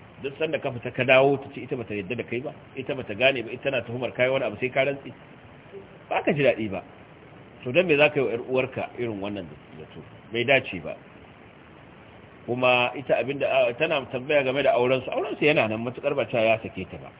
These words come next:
Matuƙar ba sakin ta yi ba, kuma ba zo aka yi, aka yi li'ani akan wani ɗa ba ko wani ciki, to tana nan a matarsa. Sai ranar da ya furta ya sake ta, sai dai kuma zama ne mai ɗaci mara daɗi. A ce akwai irin wannan zato, bai kamata ya kasance tsakanin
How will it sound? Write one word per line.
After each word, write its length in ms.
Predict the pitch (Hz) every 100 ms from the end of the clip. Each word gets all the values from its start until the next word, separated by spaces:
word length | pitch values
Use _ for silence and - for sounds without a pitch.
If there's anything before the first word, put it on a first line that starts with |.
| - - - - - -
Matuƙar 420 | 101 131 - 143 139
ba 160 | 110 -
sakin 280 | 135 123
ta 80 | 98
yi 100 | 110
ba, 100 | 131
kuma 180 | 131 143
ba 120 | 120 117
zo 80 | 123
aka 200 | 117 117
yi, 60 |
aka 160 | 127 123
yi 60 | 120
li'ani 480 | 95 127 139 131 87
akan 240 | - 131
wani 220 | 117 127 -
ɗa 220 | 131 131
ba 220 | 143 147 - - - - - - - - -
ko 80 | 113
wani 160 | 123 123
ciki, 300 | 170 170 127 107
to 120 | 107
tana 200 | 143 156
nan 120 | 147
a 40 | 107
matarsa. 540 | 110 - 107 - - - - - - - -
Sai 120 | 107
ranar 240 | 117 120 107
da 60 |
ya 60 | 107
furta 220 | 139 - 104
ya 80 |
sake 240 | 98 90 90
ta, 100 | 95
sai 100 | 117
dai 100 | 123 127
kuma 200 | 127 127
zama 280 | 139 143
ne 100 | 135
mai 140 | 104 90
ɗaci 360 | 123 120 - 123
mara 180 | 113
daɗi. 260 | 82 82 - - - - - - - - - - - -
A 40 | -
ce 120 | 117 -
akwai 220 | - 104
irin 140 | 120 98
wannan 220 | 101 90
zato, 500 | 76 - - - 92 85
bai 80 | 87
kamata 380 | 98 120 123
ya 80 | 90
kasance 400 | 87 95 87 -
tsakanin 560 | - 107 95 95 95